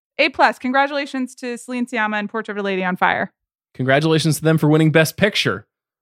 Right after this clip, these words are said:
Speaker 2: on The Big Picture. That's incredible. I'm very happy
Speaker 1: It's
Speaker 2: for them.
Speaker 1: great. It's, you
Speaker 2: Um,
Speaker 1: know, be the change you wanna see in the world, you know?
Speaker 2: So now that we've given out six awards, do you wanna try to do some forecasting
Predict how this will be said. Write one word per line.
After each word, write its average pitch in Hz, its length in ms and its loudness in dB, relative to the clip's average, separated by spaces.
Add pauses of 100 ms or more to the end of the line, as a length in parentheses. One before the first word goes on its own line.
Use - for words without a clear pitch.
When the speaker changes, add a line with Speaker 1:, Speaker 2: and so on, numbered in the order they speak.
(180)
Speaker 2:
on 135 120 -2
The 147 80 2
Big 151 200 0
Picture. 160 420 0
That's 131 200 2
incredible. 151 640 0 (560)
I'm 123 60 -8
very 156 180 2
happy 165 240 2
Speaker 1:
It's 127 100 2
Speaker 2:
for - 0 -
them. - 100 6
Speaker 1:
great. - 240 2 (600)
It's, 285 200 -6
you 277 260 -4
Speaker 2:
Um, 127 240 2 (440)
Speaker 1:
know, 233 80 -16 (320)
be 294 160 2
the 311 100 2
change 311 300 2
you 262 60 -2
wanna 254 160 2
see 262 120 -2
in 254 60 2
the 247 80 0
world, 214 340 2
you 202 100 -6
know? 220 240 0 (720)
Speaker 2:
So 214 360 -2 (580)
now 175 220 2
that 269 80 2
we've 196 180 2
given 156 240 2
out 139 160 2
six - 240 -4
awards, 113 360 2
do 135 100 2
you 143 80 4
wanna 170 300 2
try 147 340 0
to 139 100 2
do 127 180 -2
some 123 140 -4
forecasting 135 720 -2